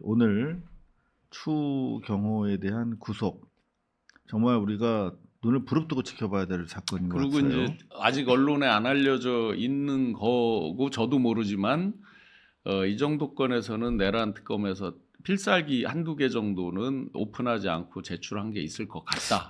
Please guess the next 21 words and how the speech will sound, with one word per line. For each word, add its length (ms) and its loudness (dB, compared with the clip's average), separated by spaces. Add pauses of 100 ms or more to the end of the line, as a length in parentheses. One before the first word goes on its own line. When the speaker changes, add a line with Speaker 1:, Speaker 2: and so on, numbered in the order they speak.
Speaker 1:
그리고 140 2
그거를 280 8
이제 120 6
Speaker 2:
생각입니다. 100 0
Speaker 1:
다들 920 2
Speaker 2:
네. 140 -8
Speaker 1:
기대를 600 6
하고 280 0
있는데. 480 2
Speaker 2:
왜냐하면 540 6
그 460 0 (760)
단-, 380 -2
단체 460 0
그 160 -6
텔레방 500 2 (100)
이런 220 2
걸 260 4
포렌식한 560 2
게 80 0
있거든요, 480 -2
분명히. 420 -8